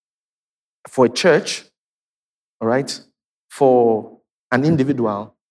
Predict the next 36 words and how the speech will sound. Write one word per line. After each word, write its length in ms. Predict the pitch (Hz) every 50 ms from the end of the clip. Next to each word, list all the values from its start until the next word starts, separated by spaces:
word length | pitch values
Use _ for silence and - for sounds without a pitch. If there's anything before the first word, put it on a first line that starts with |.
| _ _ _ _ _ _ _ _ _ _
sometimes 720 | - - 294 370 - - 180 165 156 156 151 - - _ _
in 100 | 160 156
your 120 | 156 156
life, 360 | 160 180 202 180 170 - - _ _ _ _ _ _ _ _ _ _ _ _ _ _ _ _ _ _
everything 440 | 180 233 247 277 262 - 214 196 180
you 180 | 156 139 123 123
are 80 | 123
experiencing 920 | 123 123 - - - 196 196 170 147 147 143 - - 123 113 113 120 - _
or 120 | 107 120
seeing 600 | 120 - - - 185 175 139 117 107 110 107 101 _ _ _ _ _ _ _ _ _ _
is 140 | 123 -
a 80 | 143 135
result 440 | 139 135 127 160 175 170 170 - -
of 280 | 123 117 - - - _
boundaries 500 | 120 110 104 139 151 156 147 127 120 113
that 80 | 120 117
have 100 | 113 104
been 100 | 104 101
drawn 220 | 95 107 101 104
for 140 | 104 - 92
you. 120 | 90 85 - _ _ _ _ _ _ _ _ _ _ _ _ _ _ _ _ _ _ _ _ _ _ _ _ _ _ _
Like 160 | 120 120 110
the 80 | 117 104
Bible 280 | 98 117 117 117 120
says 260 | 117 - 123 120 120 113
that 220 | 107 104 101 - - _
he 280 | 120 117 117 113 110
set 420 | 113 - - - 156 151 147 147 135
them 400 | 131 123 127 123 123 - - _ _ _ _ _ _ _ -
boundaries 380 | - 120 127 123 120 123 120
that 140 | 110 107 101
they 60 | 107
should 140 | 107 - 110
not 140 | 110 110 107
pass 200 | 110 104 98 -
over. 240 | 110 87 85 -